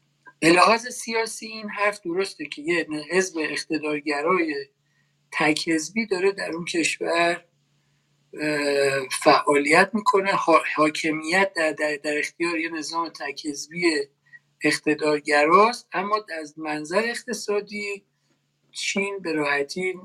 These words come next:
یعنی چین هیچ ر-، ارتباطی با یه کشور سوسیالیستی نداره، بلکه یه نظام بازار آزاد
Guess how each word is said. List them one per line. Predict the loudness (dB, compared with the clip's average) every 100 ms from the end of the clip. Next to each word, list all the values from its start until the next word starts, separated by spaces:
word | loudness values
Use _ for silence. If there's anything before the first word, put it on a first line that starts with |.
| -14 -6
یعنی | -6 -2
چین | 0 0
هیچ | 0 -4 0
ر-، | 0 2
ارتباطی | -2 0 6 6 6 0
با | -4 -4
یه | -4 -8 _ -10
کشور | -6 0 2 0
سوسیالیستی | 0 -4 -2 -2 -2 -4 -2
نداره، | 0 2 6 4
بلکه | 6 2 4 2 2 _ _ -20 -20 _ 2
یه | 2
نظام | 0 -2 -2 -2 -2
بازار | -4 -4 -4 -6
آزاد | -6 -6 -4 -4 -4 0 0 0